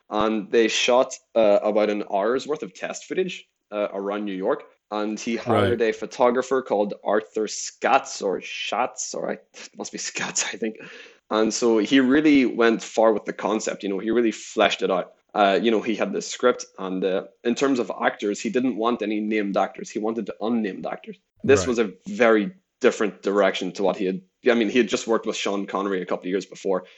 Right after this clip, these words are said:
Speaker 1: other big names too.
Speaker 2: Yeah.
Speaker 1: You know, this was a total departure, and he knew that.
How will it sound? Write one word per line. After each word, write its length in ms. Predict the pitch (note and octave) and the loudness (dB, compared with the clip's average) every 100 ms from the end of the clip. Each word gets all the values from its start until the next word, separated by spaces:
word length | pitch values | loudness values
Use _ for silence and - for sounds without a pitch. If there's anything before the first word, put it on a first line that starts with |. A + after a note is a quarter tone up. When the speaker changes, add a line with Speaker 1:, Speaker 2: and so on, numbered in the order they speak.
| _ _ - | _ _ -2
Speaker 1:
other 220 | A2+ G#2 | 2 4
big 160 | G2 F#2 | 2 -2
names 240 | F#2+ F#2 | -4 -2
too. 60 | G2 | -2
Speaker 2:
Yeah. 180 | F#2+ F#2+ | -2 -2
Speaker 1:
You 80 | |
know, 80 | A2 | 0
this 160 | B2 A#2+ | 0 0
was 80 | G#2 | -4
a 80 | - _ - | -4 _ -2
total 260 | D3 C#3+ A2+ | 2 2 0
departure, 500 | G2 - F2+ - E2 _ _ _ _ _ | -4 0 0 0 -8 _ _ _ _ _
and 240 | - G2+ - | -4 -2 0
he 120 | A#2+ | 0
knew 180 | A2 D#3 | 6 6
that. 280 | F#2 - | 6 0